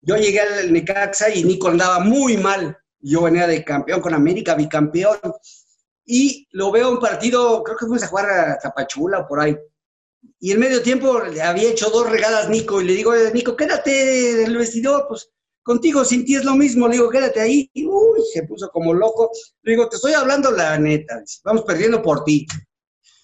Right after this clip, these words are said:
Pasó el tiempo, el tiempo, el tiempo y en un asado se puso Nico acá. Ya Nico ya era casi récord de empatado con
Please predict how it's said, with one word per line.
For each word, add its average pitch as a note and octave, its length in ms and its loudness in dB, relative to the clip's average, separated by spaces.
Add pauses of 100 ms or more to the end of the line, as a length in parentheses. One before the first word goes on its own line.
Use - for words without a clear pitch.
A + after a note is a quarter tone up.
(260)
Pasó D3+ 240 -2
el A#3+ 160 0
tiempo, B3+ 400 0
el A3 100 -4
tiempo, B3 320 -2
el A3+ 100 0
tiempo A3+ 380 0
y A#3 140 -4 (140)
en E3+ 260 0
un G#3+ 120 2
asado G#3 400 0
se F3+ 120 -6
puso G3 260 -12
Nico G#3 240 -6
acá. A3 480 -4 (420)
Ya F#3+ 140 0
Nico G3+ 380 0
ya G3 140 2
era C#3 1000 -2 (340)
casi G3 300 -4
récord G3 440 -2
de D3+ 480 0
empatado D3+ 640 -4
con C3+ 720 -10